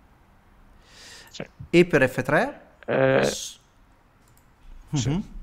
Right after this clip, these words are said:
Speaker 1: A occhio penso che abbia anche ragione, che non sia un bluff ma sia una vera linea interessante,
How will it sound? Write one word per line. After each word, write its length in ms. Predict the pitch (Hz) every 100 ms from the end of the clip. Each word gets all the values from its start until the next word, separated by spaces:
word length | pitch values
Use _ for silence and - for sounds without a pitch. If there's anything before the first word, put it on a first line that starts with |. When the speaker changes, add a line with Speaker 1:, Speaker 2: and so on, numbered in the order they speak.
| - -
Speaker 1:
A 160 | 117
occhio 260 | 127 202 320
penso 300 | 151 135 139
che 80 | 139
abbia 200 | 117 120
anche 180 | 117
ragione, 420 | 107 104 98 104 110 _ _
che 120 | -
non 160 | 113 113
sia 520 | - 127 120 117 113
un 220 | 107 104 101
bluff 300 | 110 110 -
ma 140 | 110
sia 260 | - 110 104
una 220 | 107 104
vera 360 | 95 113 104
linea 560 | 101 101 98 98 98 98
interessante, 960 | 95 92 98 - - 87 - - -